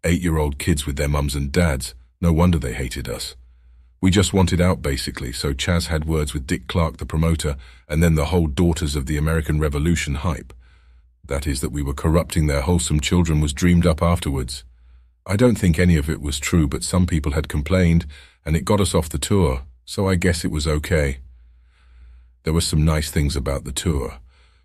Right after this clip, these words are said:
We did a couple of days on Greyhound buses, and we discovered that Peter Tork could play banjo, Mike Nesmith could play guitar, Mickey Dolenz was one hell of a nice guy, and Davy Jones was extremely short.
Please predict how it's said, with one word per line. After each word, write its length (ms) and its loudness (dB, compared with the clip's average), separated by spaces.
We 80 6
did 140 6
a 100 2
couple 220 2
of 80 0
days 260 0
on 140 0
Greyhound 560 2
buses, 420 -2
and 100 4
we 80 6
discovered 440 2
that 160 -4
Peter 260 2
Tork 380 2
could 180 -4
play 160 0
banjo, 540 0
Mike 240 4
Nesmith 500 2
could 160 -2
play 220 0
guitar, 500 0
Mickey 280 4
Dolenz 480 4
was 200 -2
one 180 4
hell 360 2
of 80 4
a 80 0
nice 280 -4
guy, 340 -2
and 200 0
Davy 260 4
Jones 360 2
was 160 -2
extremely 600 2
short. 480 -4